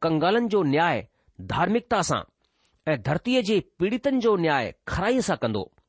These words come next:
هو زمين کي پنهنجي وات جي سوٽي سان ماريندو ۽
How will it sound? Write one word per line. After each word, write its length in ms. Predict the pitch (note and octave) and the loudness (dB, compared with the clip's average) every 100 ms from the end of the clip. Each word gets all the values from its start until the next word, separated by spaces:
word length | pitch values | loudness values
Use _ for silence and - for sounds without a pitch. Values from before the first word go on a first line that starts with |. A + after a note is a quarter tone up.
| _ _ _ _ - C#3+ | _ _ _ _ -4 -2
هو 160 | C3 G3 D3+ A2 | 2 2 0 0
زمين 320 | D3 A3 A#3+ | 0 2 0
کي 200 | G3+ E3+ G#2+ _ _ - - | 0 0 -2 _ _ -20 -4
پنهنجي 220 | F3+ F3+ A2 | 2 2 2
وات 260 | D3 G#3 A3+ | -2 0 -2
جي 100 | G3 E3+ | 0 0
سوٽي 340 | - F3 G3 G3+ | 0 -2 0 0
سان 200 | F#3 C#3 | 0 0
ماريندو ۽ 380 | A#2 E3+ C3 | 0 0 0